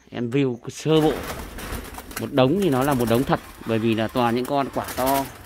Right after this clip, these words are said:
Đây, quả cực to luôn này. Đấy. Nhưng mỗi con này là một cái vòng nhá.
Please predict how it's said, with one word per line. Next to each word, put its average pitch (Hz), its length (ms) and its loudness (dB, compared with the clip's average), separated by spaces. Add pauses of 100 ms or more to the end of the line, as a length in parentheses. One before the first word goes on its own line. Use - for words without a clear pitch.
(100)
Đây, 110 160 -4 (840)
quả 107 180 -2
cực - 220 -10
to 139 200 2
luôn 135 180 0
này. 107 80 -8 (800)
Đấy. 107 200 -8 (600)
Nhưng 151 180 0
mỗi 185 160 -2
con 165 200 -2
này 127 140 -2
là 117 80 -4
một 113 220 -8
cái 123 140 -4
vòng 117 260 -4
nhá. 135 180 -6